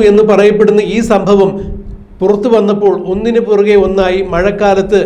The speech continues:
നമ്മുടെ നാട്ടിൽ പറയുന്നത് പോലെ ഊത്തൽ കയറുന്നത് പോലെയാണ്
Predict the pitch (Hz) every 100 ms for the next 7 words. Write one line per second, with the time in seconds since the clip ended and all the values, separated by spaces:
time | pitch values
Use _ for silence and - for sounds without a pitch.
0 | - - 175 175 196 180 185 208 190 196
1 | 196 196 190 190 180 190 175 196 202 -
2 | 240 233 214 202 202 208 202 196 190 185
3 | 175